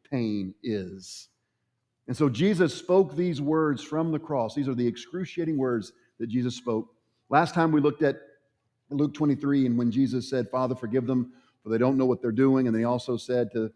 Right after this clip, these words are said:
one of the criminals that was crucified with him, he said, "Today you'll be with me in paradise." We considered that last time. Today, the perspective changes just a little bit. And this time we're gonna see Jesus address his mother and address,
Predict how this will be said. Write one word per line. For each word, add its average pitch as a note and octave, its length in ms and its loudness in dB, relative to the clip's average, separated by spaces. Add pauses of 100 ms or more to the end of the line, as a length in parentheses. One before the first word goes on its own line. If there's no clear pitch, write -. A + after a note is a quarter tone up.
(180)
one C#3+ 320 6
of C3+ 160 4
the B2 120 2
criminals B2 520 2
that A#2+ 120 -4
was A2+ 200 -6
crucified B2+ 560 -4
with B2+ 180 0
him, A2+ 200 -2 (340)
he B2+ 60 -4
said, A#2+ 200 0
"Today C3 260 6
you'll B2+ 140 6
be B2+ 160 2
with A#2+ 120 0
me A#2+ 80 2
in A2 100 0
paradise." A#2 500 0
We B2+ 120 0
considered D3+ 380 0
that B2+ 160 2
last A#2 280 -8
time. A2 240 -8 (920)
Today, G3+ 420 12
the D#3+ 440 6 (1200)
perspective E3+ 520 6
changes D#3+ 440 4
just D3+ 140 0
a D3+ 40 0
little D#3 180 4
bit. C3 260 2 (1160)
And B2+ 120 2
this F3+ 160 8
time F3+ 240 4
we're D#3+ 80 4
gonna D#3 200 4
see E3 260 0
Jesus D3 460 0
address C#3+ 480 0
his A#2 160 -2
mother E3 340 4
and C3+ 160 2
address, C3+ 500 -2